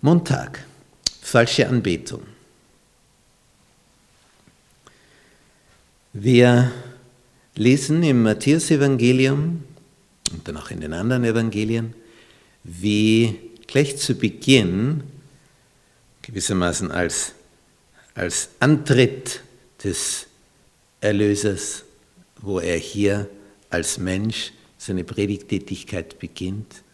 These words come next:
geht er in die Wüste. Ein Adam wurde in einem Paradies versucht, inmitten von fruchttragenden Bäumen.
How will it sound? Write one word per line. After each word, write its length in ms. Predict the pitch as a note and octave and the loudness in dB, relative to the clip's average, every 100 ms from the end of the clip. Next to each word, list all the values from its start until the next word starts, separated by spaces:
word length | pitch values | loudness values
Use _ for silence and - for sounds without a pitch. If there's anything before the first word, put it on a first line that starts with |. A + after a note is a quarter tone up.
| _ _ _ | _ _ _
geht 140 | - F#2 | -10 -8
er 80 | |
in 80 | F2+ | -8
die 200 | F2+ E2+ | -10 -12
Wüste. 460 | E2 B1 - - - _ _ _ _ _ _ _ _ _ _ | -12 -12 -12 -12 -20 _ _ _ _ _ _ _ _ _ _
Ein 160 | F#2 D#2 | -10 -6
Adam 560 | - F2+ A#2 B2 C#3 D3 - - _ _ _ _ _ _ _ _ _ _ | -2 -2 0 -2 -2 -8 -14 -20 _ _ _ _ _ _ _ _ _ _
wurde 200 | - F#2+ | -10 -4
in 100 | F#2+ | -2
einem 260 | F2+ F2+ F2+ | -2 -2 -4
Paradies 960 | F#2+ F2+ F#2+ - - G2 D2 - - - | -6 -6 -8 -10 -10 -8 -8 -12 -12 -14
versucht, 720 | - C#2 - - - - - _ - _ _ _ _ _ _ _ _ _ _ _ _ _ - | -14 -10 -10 -12 -18 -20 -20 _ -20 _ _ _ _ _ _ _ _ _ _ _ _ _ -10
inmitten 460 | F2 E2 - G#2 | -8 -8 -10 -12
von 340 | F2+ F2 F2 G2 | -10 -12 -12 -14
fruchttragenden 880 | - G#2 - - G#2 F#2+ F#2+ F#2 G#2 | -14 -12 -12 -12 -8 -8 -8 -12 -14
Bäumen. 320 | - D2 | -16 -18